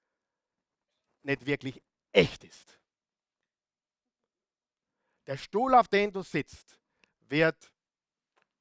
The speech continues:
in hunderten Jahren irgendwie, alle Moleküle werden zusammengebrochen sein, wird, keine Ahnung, was mit dem Stuhl passiert, wie es genau passiert, keine Ahnung, aber ich weiß eines, der Stuhl ist in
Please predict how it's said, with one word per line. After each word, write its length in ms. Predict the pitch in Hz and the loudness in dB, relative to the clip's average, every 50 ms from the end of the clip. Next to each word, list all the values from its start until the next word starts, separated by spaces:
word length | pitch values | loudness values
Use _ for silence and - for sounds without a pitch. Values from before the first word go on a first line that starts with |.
| _ _ _ _ _ _ _ | _ _ _ _ _ _ _
in 140 | 143 127 120 | -18 -12 -10
hunderten 400 | 165 202 196 185 - - 170 156 | -8 -4 -4 -4 -6 -6 -8 -6
Jahren 420 | 135 131 139 147 156 156 151 135 _ _ _ _ _ _ _ _ _ _ _ _ _ _ _ _ _ _ _ _ _ _ _ _ | -2 -2 0 -2 -2 -4 -10 -16 _ _ _ _ _ _ _ _ _ _ _ _ _ _ _ _ _ _ _ _ _ _ _ _
irgendwie, 640 | - 143 160 165 160 156 139 123 135 143 147 147 147 _ _ _ _ _ _ _ _ _ _ _ _ - | -4 -2 -2 -2 -4 -8 -12 -8 -8 -6 -6 -8 -12 _ _ _ _ _ _ _ _ _ _ _ _ -6
alle 240 | 123 123 139 143 | -4 -4 -2 -2
Moleküle 800 | 143 147 147 147 143 143 - - 156 156 165 160 156 151 151 143 117 | -4 -6 -6 -6 -6 -8 -10 -8 -6 -4 -4 -4 -4 -6 -8 -12 -10
werden 440 | 120 127 131 135 131 135 135 135 - _ _ _ _ _ _ | -6 -4 -4 -4 -4 -8 -14 -18 -20 _ _ _ _ _ _
zusammengebrochen 960 | - 143 120 - 139 147 147 143 127 139 117 - 120 135 135 - - 143 135 - _ _ _ | -20 -14 -10 -8 -6 -6 -6 -8 -10 -12 -12 -10 -10 -10 -10 -10 -14 -20 -20 -20 _ _ _
sein, 600 | - - - - 147 135 143 147 147 131 120 117 | -20 -12 -6 -2 -2 -2 -2 -4 -6 -10 -12 -10
wird, 160 | 135 139 139 - _ _ _ _ | -8 -8 -8 -10 _ _ _ _
keine 240 | - 156 180 185 190 | -8 -4 -2 0 0
Ahnung, 180 | 202 190 147 - _ _ - - _ | 0 0 -2 -8 _ _ -20 -20 _
was 100 | - 139 | -10 -8
mit 140 | 156 160 - | -6 -6 -6
dem 100 | 151 135 | -6 -8
Stuhl 240 | - - 151 156 151 | -8 -8 -6 -6 -6
passiert, 540 | - 135 135 - - 151 170 170 - - _ _ _ | -6 -8 -8 -6 -4 -4 -4 -4 -6 -10 _ _ _
wie 120 | - 151 | -8 -8
es 200 | 151 147 135 - | -8 -8 -10 -12
genau 240 | - 147 135 135 139 | -10 -6 -6 -6 -6
passiert, 380 | - 139 131 - 160 165 - | -6 -8 -10 -8 -8 -10 -8
keine 260 | - 143 151 151 151 160 | -8 -8 -6 -2 0 0
Ahnung, 180 | 170 175 160 - _ - - - | 0 -2 -4 -8 _ -20 -20 -10
aber 120 | - 143 | -6 -6
ich 100 | 143 120 | -2 2
weiß 200 | 147 143 143 139 | 2 2 4 4
eines, 440 | 156 143 139 131 120 104 - - - _ _ _ _ _ _ _ _ _ _ _ _ _ _ _ _ _ | 4 2 2 0 -4 -8 -10 -16 -20 _ _ _ _ _ _ _ _ _ _ _ _ _ _ _ _ _
der 120 | - 135 131 | -4 -4 -4
Stuhl 280 | - - 147 156 151 | -4 -6 -6 -4 -4
ist 100 | 143 127 | -4 -4
in 180 | 139 135 131 117 | -8 -12 -14 -16